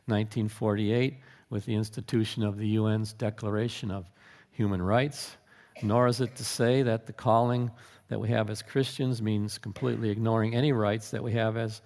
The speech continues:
American citizens. The Apostle Paul, for example, relied on his right as a Roman citizen to appeal to Caesar, right?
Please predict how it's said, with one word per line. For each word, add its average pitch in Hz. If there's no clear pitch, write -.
American 113
citizens. 110
The 127
Apostle 113
Paul, 131
for 110
example, 110
relied 113
on 113
his 139
right 107
as 120
a 110
Roman 139
citizen 113
to 113
appeal 117
to -
Caesar, 156
right? 117